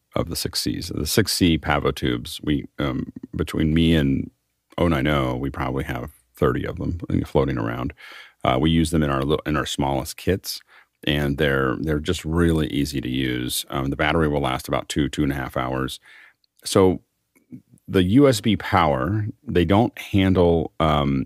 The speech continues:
U S B C to U S B C very well. In fact, they don't come with those cables. They're a U S B C input, but if you give them more than two point four amps, they stop charging.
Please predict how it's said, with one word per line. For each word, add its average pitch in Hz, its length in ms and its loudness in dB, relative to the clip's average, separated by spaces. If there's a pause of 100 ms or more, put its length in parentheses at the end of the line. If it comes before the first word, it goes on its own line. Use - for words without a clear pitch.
(160)
U 90 300 4
S 90 180 2
B 78 260 2
C 87 480 0
to 80 160 -2
U 78 200 2
S 76 140 0
B 71 160 -2
C 73 320 0
very 69 300 -2
well. 50 400 -6 (420)
In - 100 -4
fact, 80 180 2
they 87 60 2
don't 82 220 2
come 87 180 2
with 82 120 0
those 69 160 -2
cables. 80 400 -2
They're 82 160 2
a 78 40 2
U 107 220 4
S 127 100 2
B 104 140 0
C - 300 2
input, 87 480 2 (380)
but 82 120 2
if 80 80 -2
you 85 80 2
give 110 280 4
them 113 120 6
more 92 240 6
than 78 160 2
two - 200 -2
point 101 320 0
four 92 280 2
amps, 92 260 2
they 82 120 0
stop 80 300 -2
charging. 80 560 -2